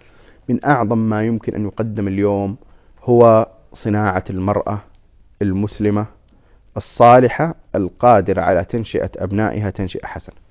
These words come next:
يا جماعة، من أصعب الأمور اللي تواجهها النساء اليوم والرجال أيضًا، أنه خروج جيل لا يعترف،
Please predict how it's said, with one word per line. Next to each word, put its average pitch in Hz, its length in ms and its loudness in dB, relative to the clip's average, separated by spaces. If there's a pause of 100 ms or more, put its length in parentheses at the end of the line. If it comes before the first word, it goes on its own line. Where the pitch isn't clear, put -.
(2000)
يا 147 120 10
جماعة، 117 460 4
من 107 180 2
أصعب 104 460 0
الأمور 107 460 -2
اللي 95 220 -4 (100)
تواجهها 101 380 0
النساء 92 440 -4
اليوم 104 400 0 (540)
والرجال 101 640 0
أيضًا، 95 340 -2 (1040)
أنه 107 400 0 (500)
خروج 117 420 0 (140)
جيل 117 400 0 (200)
لا 113 240 2
يعترف، 107 680 -4